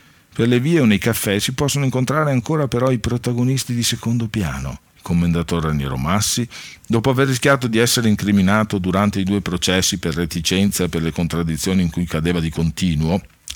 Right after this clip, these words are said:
di fronte alle contestazioni dei giudici e gli avvocati, è tornato alla sua esistenza di vecchio pensionato. Aiuta, come un tempo, chi gli chiede un consiglio per il disbrigo delle pratiche, si associa alle discussioni nei bar, ma è lasciato in disparte.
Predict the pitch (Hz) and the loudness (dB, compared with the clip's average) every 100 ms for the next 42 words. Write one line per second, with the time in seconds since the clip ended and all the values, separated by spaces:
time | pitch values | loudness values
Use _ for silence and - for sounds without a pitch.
0 | - 95 - 107 98 92 - 90 85 80 | -6 -4 0 0 2 0 0 -2 -2 -4
1 | 82 95 92 85 82 90 90 78 80 82 | -2 0 0 0 -2 -2 -2 -2 -2 -2
2 | 80 95 147 143 127 - - - - 147 | -2 -2 -2 -2 -4 -6 -10 -12 -4 -2
3 | 175 160 127 - 110 107 - 143 123 120 | 0 2 4 2 2 0 0 0 2 0
4 | - 131 147 - 131 110 104 113 - 113 | 0 0 0 0 0 2 0 -2 -2 -2
5 | 110 113 113 - 113 101 76 57 - 69 | 0 0 0 0 0 0 -2 -6 -10 -10
6 | - - - - - - - - 101 120 | -10 -20 -20 -20 -20 -20 -20 -6 2 4
7 | 123 110 - - _ _ - 71 85 92 | 6 4 0 -6 _ _ -12 -4 -2 -2
8 | 90 73 62 - - _ _ - 127 131 | -2 -2 -4 -8 -12 _ _ -4 -2 0
9 | 143 143 127 123 120 - 131 123 113 101 | 0 2 0 2 0 2 2 2 2 0
10 | 98 98 90 101 107 98 92 87 82 76 | 2 2 0 0 0 0 0 -2 -2 -4
11 | 67 76 78 76 92 82 92 82 85 82 | -4 -8 -4 -4 -2 0 -2 -2 -2 -2
12 | 78 - 78 76 73 71 69 90 120 65 | -2 -4 -4 -2 -2 -2 -4 -2 -2 -4
13 | - _ _ - 82 80 - 76 76 73 | -10 _ _ -6 -4 -2 -4 -4 -4 -4
14 | 76 - 65 - - - | -4 -6 -6 -8 -14 -16